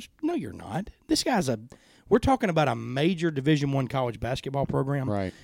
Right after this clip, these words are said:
Speaker 1: We're not trying to compare toughness here.
Speaker 2: Yeah.
Speaker 1: It's a completely different animal.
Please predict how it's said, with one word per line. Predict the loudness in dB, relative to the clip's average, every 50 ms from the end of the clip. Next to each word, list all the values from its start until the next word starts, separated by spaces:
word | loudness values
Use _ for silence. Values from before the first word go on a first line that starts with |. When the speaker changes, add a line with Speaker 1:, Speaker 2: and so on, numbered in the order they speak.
| -20 -8 0
Speaker 1:
We're | 2 2
not | 2 2 2
trying | 2 2 2 2
to | 0
compare | -2 0 0 0 0 -2 -6
toughness | -8 -8 -8 -8 -10 -12 -12 -12 -12 -12
here. | -12 -14 -16 -18 _ _ _ _ _ -10
Speaker 2:
Yeah. | -8 -8 -8 -8 -2 -2
Speaker 1:
It's | -2 0 0
a | -2
completely | -2 -4 0 0 0 0 0 -2 -4
different | -4 2 2 2 2 2 -2 -6 -4 -4
animal. | -4 -4 -4 -4 -6 -8 -12 -14 -16 -18